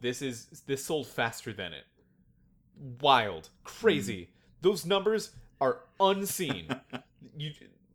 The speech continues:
Speaker 1: yeah.
Speaker 2: Yep.
Speaker 1: Wow. Like, we were talking about how, how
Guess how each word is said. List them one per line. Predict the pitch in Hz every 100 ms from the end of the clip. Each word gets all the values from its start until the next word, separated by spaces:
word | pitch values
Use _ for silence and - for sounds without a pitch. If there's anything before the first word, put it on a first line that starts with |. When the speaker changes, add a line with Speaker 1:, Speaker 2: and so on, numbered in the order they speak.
| _
Speaker 1:
yeah. | 147 135 95 85 - -
Speaker 2:
Yep. | 110 101 _ 127
Speaker 1:
Wow. | 131 131 101 82
Like, | 120 135 170
we |
were | 202 214
talking | 180 175 170 147 131 _ - - _ -
about | 143 120 117 113
how, | 110 107 104 117
how | 117 104 95